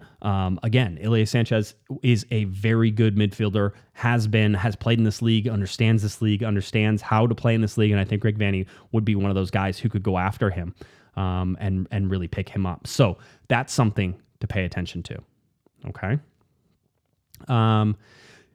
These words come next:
Ilie Sanchez, uh, just throwing up some stats and doing that. Thirty-two games played, twenty-six eighty-six minutes, twenty-nine starts, um, for this last season in twenty twenty-one. A guy who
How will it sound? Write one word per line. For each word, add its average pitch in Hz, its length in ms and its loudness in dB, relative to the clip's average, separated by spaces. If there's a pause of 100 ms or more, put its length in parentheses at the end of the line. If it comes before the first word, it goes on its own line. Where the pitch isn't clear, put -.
(100)
Ilie 185 180 8
Sanchez, 139 580 6
uh, 123 200 6
just 131 240 2
throwing 131 180 6
up 113 80 2
some - 180 0
stats 107 360 2
and 110 80 2
doing 104 140 2
that. 104 180 2
Thirty-two 127 260 4
games 110 260 2
played, 107 280 0
twenty-six 120 500 0
eighty-six 110 460 -2
minutes, 104 260 2
twenty-nine 107 500 2
starts, - 560 -4
um, 95 280 -2
for 98 200 -4
this 90 220 -6
last 90 240 -4
season 95 240 -2
in 90 80 -4
twenty 92 220 -6
twenty-one. 95 340 -4
A 87 60 -6
guy 107 180 0
who 107 220 2